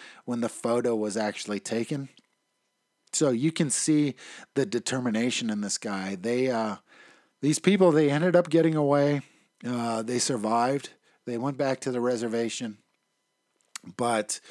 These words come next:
you know, the damage had been done. The talking about the people had been done. Uh, the good news is, is we were fastly approaching the end of the Wild West. The, the turn of the century was about to come.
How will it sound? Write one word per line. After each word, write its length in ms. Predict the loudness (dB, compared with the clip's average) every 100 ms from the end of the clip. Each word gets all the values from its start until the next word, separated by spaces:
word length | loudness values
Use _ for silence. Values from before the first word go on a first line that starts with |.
| -20 -18 -20 -10
you 120 | -4
know, 180 | -2 -2
the 120 | -2
damage 380 | 0 2 2 0
had 80 | 0
been 160 | 0
done. 360 | 2 2 2 0
The 100 | -4
talking 580 | -2 0 0 0 -4 -2
about 220 | -4 -4
the 60 | -6
people 600 | -4 -4 -2 -2 -4 -8 _ _ -20 _
had 140 | -6
been 220 | -4 -4 0
done. 440 | 0 0 -2 -6 -16 -10
Uh, 260 | -4 -2
the 140 | -2 -2
good 280 | 2 2 2
news 340 | 0 0 2
is, 360 | 2 2 0 -2
is 220 | -4 -6 -12 -20 -10 -2
we 160 | 4
were 180 | 6 4
fastly 680 | 2 0 2 2 0 0 0
approaching 640 | 0 0 0 0 -2 -4
the 180 | -4 -6 -6
end 380 | -4 -4 -4 -4
of 160 | -2
the 100 | -4
Wild 440 | 0 2 2 0 -2
West. 480 | -4 -2 -2 -4
The, 100 | -6
the 180 | -6 -6
turn 280 | -4 -4 -2
of 80 | -2
the 80 | -2
century 420 | -2 -2 -2 -2
was 180 | -2 -4
about 360 | -2 -2 -4
to 100 | -8
come. 380 | -8 -6 -6